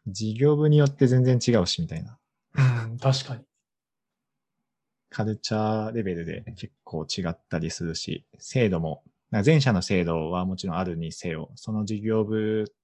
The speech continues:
Speaker 1: 特有の制度もあると思うし、まあ、も-、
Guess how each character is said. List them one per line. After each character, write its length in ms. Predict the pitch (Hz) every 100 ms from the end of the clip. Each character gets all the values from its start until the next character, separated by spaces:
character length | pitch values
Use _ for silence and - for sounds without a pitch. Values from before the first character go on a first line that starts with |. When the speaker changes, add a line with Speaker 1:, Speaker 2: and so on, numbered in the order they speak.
| _ _ -
Speaker 1:
特 180 | 110
有 200 | 110 107
の 140 | 104 101
制 200 | - 95
度 80 | 80
も 160 | 80
あ 60 | 82
る 160 | 82 - _ _
と 80 | 87
思 180 | 82 82
う 40 |
し、 240 | - - _ _ _ _ _ _ _ _ _ _ _ _ _ _ _ _ _ _
ま 80 | -
あ、 40 |
も-、 80 | 120